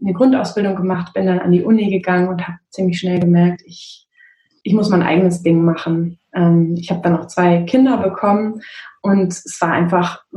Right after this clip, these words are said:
es war einfach klar, ich, ich möchte mit dem, was ich erlebt habe, ich hab dann natürlich noch die Heilpraktiker für Psychotherapie-Ausbildung gemacht, hab Coaching-Ausbildung gemacht, hab Fort- und Weiterbildung natürlich noch und nöcher gemacht, aber ich wusste, ich will mein eigenes Ding machen. So, das,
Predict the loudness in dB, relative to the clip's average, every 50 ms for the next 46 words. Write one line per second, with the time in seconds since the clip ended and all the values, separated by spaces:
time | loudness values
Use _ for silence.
0 | -8 -6 -6 -8 -8 -4 -2 -2 0 2 0 0 0 0 -2 -2 -2 -2 0 0
1 | 0 0 -2 -4 -8 -8 -14 -4 0 2 2 4 2 2 0 0 -2 -2 0 0
2 | 0 2 2 2 2 4 2 2 0 0 -2 -4 -4 -8 -6 -4 -4 -4 -4 -6
3 | -10 _ 0 2 2 2 2 0 -2 -4 -2 0 2 2 2 2 0 -2 -2 -4
4 | -6 -4 -2 0 0 0 -2 -2 -6 -6 -4 -4 -6 -6 -4 -6 -8 -8 -8 -12
5 | -16 -16 -16 -16 -16 -4 0 0 0 2 0 -4 -6 -6 -6 -4 -4 -2 -2 -4
6 | -6 -8 -6 -6 -6 -6 -2 2 2 2 2 2 0 0 0 0 0 0 -2 0
7 | 0 0 -4 -4 -4 -2 -2 -2 -2 -2 -4 -4 -4 -4 -6 -4 -2 0 0 0
8 | 0 0 -2 -2 -2 -4 -6 -4 -4 -2 0 0 0 0 0 -2 -2 -4 -4 -6
9 | -6 -10 -10 -6 -2 0 0 0 0 0 0 0 2 2 2 2 2 0 0 0
10 | 0 0 2 0 0 0 -2 -4 -4 -6 -6 -6 -4 -2 -2 -2 -2 -2 -2 0
11 | 0 -2 -2 -2 -4 0 0 0 2 2 0 -2 -4 -10 -16 -20 -20 -20 -20 -20
12 | -10 -4 -2 0 2 2 2 2 2 0 2 0 0 -2 -2 -4 -4 -4 -2 0
13 | 2 2 2 2 2 0 0 -2 0 0 0 0 0 0 0 0 -2 -2 0 2
14 | 2 4 2 0 -2 -6 -6 -4 -4 -4 -6 -6 -8 -8 -6 -6 -8 -10 -12 -14
15 | -14 -18 -20 _